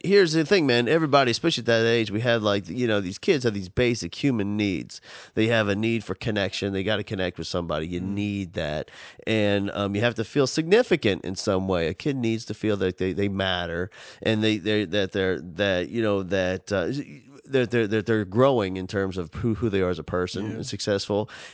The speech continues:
Speaker 1: And what we say, man, they're gonna, they're gonna fill, fulfill those needs one way or the other. You can do it with you as a teacher in the classroom, or they're gonna do it, find themselves somewhere else.
Speaker 2: Yeah.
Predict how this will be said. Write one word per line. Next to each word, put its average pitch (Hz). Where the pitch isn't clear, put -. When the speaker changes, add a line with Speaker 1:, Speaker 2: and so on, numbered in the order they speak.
Speaker 1:
And 139
what 147
we 131
say, 214
man, 131
they're 160
gonna, 196
they're 147
gonna 170
fill, -
fulfill 143
those 101
needs 104
one 104
way 98
or 87
the 85
other. 92
You 104
can 101
do 98
it 82
with 87
you 120
as 95
a 80
teacher 104
in 80
the 76
classroom, 117
or 95
they're 110
gonna 98
do 90
it, 82
find 92
themselves 85
somewhere 87
else. 87
Speaker 2:
Yeah. 107